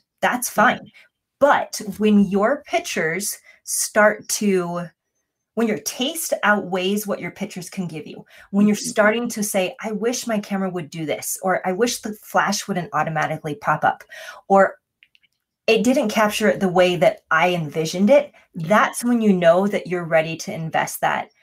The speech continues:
Speaker 1: that time and energy and possibly money in actually learning it, because it will all go over your head if you're not, like, invested in learning.
Speaker 2: Yeah.
Speaker 1: And, um, but when you're ready,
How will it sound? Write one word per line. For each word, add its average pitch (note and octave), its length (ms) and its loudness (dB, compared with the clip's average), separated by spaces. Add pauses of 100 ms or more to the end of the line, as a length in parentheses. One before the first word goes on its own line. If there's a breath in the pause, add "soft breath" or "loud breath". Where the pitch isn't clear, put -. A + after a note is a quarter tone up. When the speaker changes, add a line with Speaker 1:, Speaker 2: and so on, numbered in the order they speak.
(160)
Speaker 1:
that E3 140 0
time F3 360 -2
and E3 100 -2
energy F3+ 380 -2
and D#3+ 100 -6
possibly D#3+ 480 -8
money D#3+ 480 -4 (240 loud breath)
in F#3 220 -2
actually F#3 480 -2
learning D#3 340 -2
it, - 180 -4
because F3+ 540 2 (300)
it G3+ 80 2
will G3+ 140 4
all G3 180 8
go G3+ 140 4
over G3 140 4
your E3+ 120 2
head D#3+ 220 2
if D3+ 140 -6
you're D#3+ 120 -8
not, D#3 280 -2
like, C#3+ 380 -4 (520)
invested E3 600 -8
in E3+ 180 -8
learning. F#3+ 400 -6 (380 loud breath)
Speaker 2:
Yeah. E3 180 -10 (140 loud breath)
Speaker 1:
And, E3+ 540 0 (160)
um, D3+ 500 0
but F#3+ 140 0
when G#3 200 2
you're F3+ 140 0
ready, D#3+ 540 0